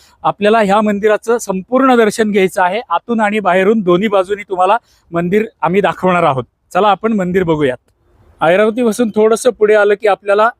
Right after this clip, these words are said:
मंदिराचं दर्शन व्हायला सुरुवात होते. हे समोर जे दिसतंय, हे मुख्य शाकंभरी मातेचं मंदिर आहे. मंदिराला दोन शिखरं आपल्याला दिसतायत. हे बाहेरचं जे शि-, शिखर आहे, हे सभामंडपाचं शिखर आहे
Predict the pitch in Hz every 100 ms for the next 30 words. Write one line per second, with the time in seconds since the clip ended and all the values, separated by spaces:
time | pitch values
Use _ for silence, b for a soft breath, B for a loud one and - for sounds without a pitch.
0 | _ 165 175 196 202 202 185 170 - 202
1 | 175 175 180 170 160 160 156 190 240 _
2 | _ - 175 - 180 214 208 214 185 -
3 | 226 190 202 190 - 214 214 - 165 -
4 | 180 185 196 175 160 175 190 185 156 160
5 | 180 165 180 - b b b 170 160 196
6 | 202 220 180 220 240 240 - 202 202 214
7 | 190 202 202 196 180 - 214 - - 180
8 | 170 180 185 214 202 208 - - - 175
9 | 202 185 190 254 b b b 185 - 180
10 | 202 214 214 220 214 196 202 196 196 196
11 | 170